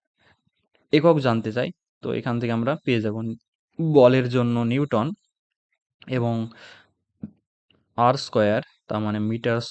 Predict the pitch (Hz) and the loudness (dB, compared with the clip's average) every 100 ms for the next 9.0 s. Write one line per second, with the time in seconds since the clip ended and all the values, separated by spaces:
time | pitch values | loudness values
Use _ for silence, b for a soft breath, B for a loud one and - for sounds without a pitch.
0 | - - 131 110 110 - _ _ _ 139 | -16 -6 0 0 0 -4 _ _ _ -6
1 | 139 147 135 113 113 101 107 143 202 B | 0 0 2 -2 -2 -6 -6 -8 -8 B
2 | B - 117 123 120 117 110 104 151 202 | B -12 -8 -4 -2 0 -2 -2 -4 -6
3 | _ - 117 117 107 104 175 - _ _ | _ -10 -10 -4 -4 -2 -6 -8 _ _
4 | - - - 104 95 - _ _ _ _ | -20 -6 -2 -2 -4 -12 _ _ _ _
5 | _ _ _ _ _ _ B B B _ | _ _ _ _ _ _ B B B _
6 | 127 110 110 - - _ _ _ _ 135 | -2 0 0 -2 -10 _ _ _ _ -4
7 | 120 120 123 135 131 120 117 - 127 123 | 0 0 0 -2 -4 -4 -4 -4 -4 -4
8 | 110 123 120 120 - 127 143 139 120 107 | -4 -2 0 0 -2 -4 -2 -2 -2 -2